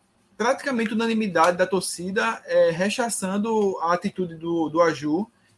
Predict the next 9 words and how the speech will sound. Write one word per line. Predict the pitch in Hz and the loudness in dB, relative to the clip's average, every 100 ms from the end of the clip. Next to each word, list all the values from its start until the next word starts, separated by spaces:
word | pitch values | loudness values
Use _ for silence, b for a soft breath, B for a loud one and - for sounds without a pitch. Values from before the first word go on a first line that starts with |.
| _ | _
e, | 175 190 226 247 - _ - | -6 -2 -2 -2 -8 _ -6
e | 190 | 0
realmente | 196 226 208 208 | 0 2 0 0
abraçando | 226 220 262 262 220 226 | 0 0 0 0 -4 -4
o | 269 | -6
clube, | 262 196 175 | -2 2 2
assim, | - 156 | 0 -6
não | 139 135 | -6 -4
é? | 160 | -6